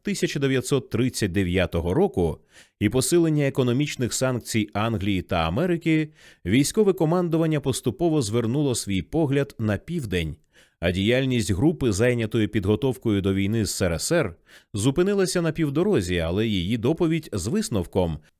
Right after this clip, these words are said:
що за нинішнього рівня оснащення військ воювати взимку з радянською армією неможливо, зіграла свою роль у тому,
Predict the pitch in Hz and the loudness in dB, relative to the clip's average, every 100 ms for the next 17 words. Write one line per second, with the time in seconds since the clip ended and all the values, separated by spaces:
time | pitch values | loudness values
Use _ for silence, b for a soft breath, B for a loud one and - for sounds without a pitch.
0 | _ - 147 160 127 151 143 139 151 123 | _ -6 0 0 2 0 0 -2 0 0
1 | 104 - 107 101 101 120 104 101 - 107 | -2 -2 0 2 2 2 2 0 0 -2
2 | - 107 98 - 92 82 98 185 175 - | 0 -2 -2 -2 -2 -2 -2 -2 -4 -8
3 | _ B B 98 123 143 196 180 113 135 | _ B B 2 2 4 2 0 2 0
4 | 196 165 127 123 131 135 - 120 95 - | 2 0 0 0 0 -2 0 0 0 0
5 | 165 170 165 156 151 131 120 131 147 202 | -2 0 0 0 0 0 -2 -2 -2 0
6 | 113 87 - _ b b _ 90 107 110 | 2 0 -2 _ b b _ 0 2 2
7 | 117 104 - 92 85 98 170 160 127 - | 2 0 0 0 0 0 0 -2 -6 -2
8 | 202 202 104 78 | 0 2 0 -2